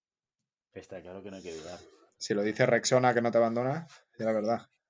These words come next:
Speaker 1: <laughs> Tal cual, porque nunca se miente en marketing. Bueno,
Speaker 2: Nunca.
Speaker 1: lo que <laughs> nunca, nunca, nunca.
Speaker 2: Menos,
Speaker 1: Lo
Speaker 2: menos en los neps, que eso, la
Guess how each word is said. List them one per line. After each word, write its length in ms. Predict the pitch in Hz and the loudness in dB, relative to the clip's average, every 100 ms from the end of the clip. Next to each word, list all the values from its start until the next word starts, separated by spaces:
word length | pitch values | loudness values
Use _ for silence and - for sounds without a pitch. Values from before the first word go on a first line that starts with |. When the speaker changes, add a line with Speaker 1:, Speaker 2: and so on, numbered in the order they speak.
| _ - - - | _ -20 -20 -14
Speaker 1:
<laughs> 1300 | - - - _ _ _ _ - - 147 143 139 131 | -12 -12 -16 _ _ _ _ -20 -18 -18 -16 -16 -8
Tal 200 | 123 95 | -8 -4
cual, 280 | 107 101 87 | -4 -4 -6
porque 200 | - 98 | -10 -8
nunca 200 | 98 107 | -6 -4
se 140 | 110 104 | -4 -4
miente 220 | 101 87 | -2 -2
en 60 | |
marketing. 480 | 85 82 80 76 76 | -2 -4 -6 -10 -4
Bueno, 240 | 104 110 - | 0 0 -2
Speaker 2:
Nunca. 340 | 117 113 113 117 | -8 -8 -4 -6
Speaker 1:
lo 60 | |
que 340 | 127 113 107 _ | -4 -6 -6 _
<laughs> 720 | - - - 131 123 - - - | -20 -14 -8 -8 -8 -18 -18 -10
nunca, 440 | 113 110 - - - | -8 -8 -10 -12 -10
nunca, 240 | 104 95 | -6 -4
nunca. 280 | 90 95 - - - | -4 -4 -8 -10 2
Speaker 2:
Menos, 360 | 131 127 117 | 4 4 2
Speaker 1:
Lo 60 | 104 | 2
Speaker 2:
menos 260 | 127 120 110 | 2 4 2
en 80 | 117 | 2
los 160 | 113 | 2
neps, 460 | 113 123 - - - _ | 4 2 2 -4 -6 _
que 180 | - 208 | -2 0
eso, 180 | 208 120 | 0 -2
la 80 | - | -4